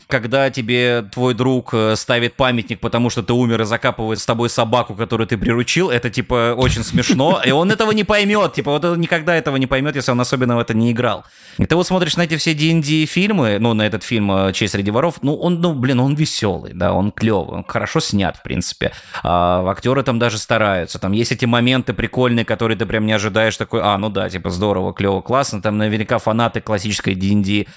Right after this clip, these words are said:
они там верещали от восторга, там, от отсылок, и, э, там Сава Медведь, вот этот вот, вообще, вообще жесть. Но в целом ты смотришь такой, типа, блин, ну, как бы, а,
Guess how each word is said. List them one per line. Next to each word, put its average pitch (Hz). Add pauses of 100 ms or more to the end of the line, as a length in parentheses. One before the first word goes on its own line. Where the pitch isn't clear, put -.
(300)
они 101
там 104
верещали 104
от 98
восторга, 98
там, 95
от 98
отсылок, 113
и, 98
э, 92
там 87
Сава 120
Медведь, 107
вот 98
этот 98
вот, 92
вообще, 95
вообще 95
жесть. 95 (340)
Но 123
в -
целом 226
ты 143
смотришь -
такой, 156
типа, 139
блин, 120 (120)
ну, 113
как 117
бы, 113 (1120)
а, 104